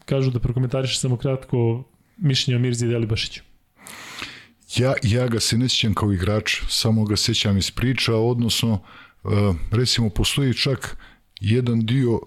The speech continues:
Speaker 2: m-, m-, moga iz-, ovaj, odrastanja ili ti ga, ja sam, e,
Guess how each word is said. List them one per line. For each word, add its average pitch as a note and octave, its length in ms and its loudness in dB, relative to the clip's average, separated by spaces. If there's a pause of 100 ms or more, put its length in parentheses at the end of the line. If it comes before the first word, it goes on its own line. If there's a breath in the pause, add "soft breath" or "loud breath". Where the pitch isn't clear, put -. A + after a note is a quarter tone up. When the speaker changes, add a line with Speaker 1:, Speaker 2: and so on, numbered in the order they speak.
Speaker 2:
m-, G#2+ 300 2
m-, A#2 260 2 (440)
moga A#2+ 380 2 (260)
iz-, G2+ 300 0
ovaj, G2+ 500 2 (500 soft breath)
odrastanja G2+ 800 2
ili F#2+ 200 0
ti F#2+ 120 -4
ga, G2 180 2 (840 loud breath)
ja A#2+ 180 2
sam, B2+ 220 2
e, A#2 60 2